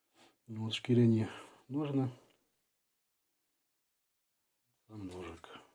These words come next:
Це такий, я б його назвав малюк Томі. От. Теж він з М триста дев'яносто.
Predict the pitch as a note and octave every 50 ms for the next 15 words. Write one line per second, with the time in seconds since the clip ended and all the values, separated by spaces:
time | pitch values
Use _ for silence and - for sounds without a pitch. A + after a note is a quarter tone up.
0 | _ _ _ - - - - - - - _ _ _ _ _ _ _ _ _ _
1 | _ _ _ _ _ _ _ _ _ _ _ _ _ _ _ _ _ _ _ _
2 | _ _ _ _ _ _ _ _ _ _ E3 E3+ - B2 B2 - B2+ A2+ - -
3 | - - - - - - - _ _ _ _ _ _ C3+ C3+ B2 C3 B2 B2 A#2+
4 | B2 B2+ B2+ C3+ C#3 B2+ A#2+ A#2+ B2+ B2+ A#2+ - - - A#2 G#2 F#2+ F#2 - -
5 | - - _ _ _ _ _ _ _ _ _ _ _ _ _ _ _ _ _ _
6 | _ _ _ _ _ _ _ _ _ _ _ _ _ _ _ - G2+ F#2+ F#2 F#2
7 | - - - - - _ - C3+ B2 A2 G#2 G#2 G2+ F#2+ F2 - - - _ _
8 | _ _ _ _ _ _ _ _ _ _ _ _ _ _ _ _ - A2 G#2 G#2+
9 | G#2 G#2 - A2 G#2 - - - G2 G#2+ G#2+ G#2+ A#2 C3+ E3 D#3 - - - B2
10 | A#2+